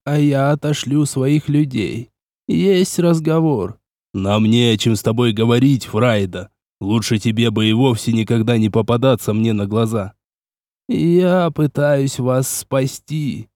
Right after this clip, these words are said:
сердито возразила бабка Фрайда. «Пытаюсь уберечь дочь. Предки прокляли ваш брак». «Ты прокляла наш брак!» яростно воскликнул отец, не дав ей договорить.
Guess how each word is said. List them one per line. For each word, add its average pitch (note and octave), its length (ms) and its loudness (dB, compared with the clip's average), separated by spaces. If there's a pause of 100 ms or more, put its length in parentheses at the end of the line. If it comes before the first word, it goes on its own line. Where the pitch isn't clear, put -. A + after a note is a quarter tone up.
(160)
сердито A#2 560 0
возразила G#2 600 0
бабка G#2+ 380 -2
Фрайда. G2+ 520 -2 (400)
«Пытаюсь C#3 680 0
уберечь D#3+ 600 2
дочь. D3 580 -2 (380)
Предки D3+ 680 0
прокляли D3 680 0
ваш C3 280 0
брак». A#2+ 540 -2 (460)
«Ты B2 360 2
прокляла B2+ 580 0
наш B2 260 2
брак!» B2 560 0 (160)
яростно C#3 540 -2
воскликнул C3+ 540 -4
отец, D#3+ 420 -6
не G#2 160 -4
дав D#3 240 -2
ей A#2 200 -2
договорить. A2+ 720 -4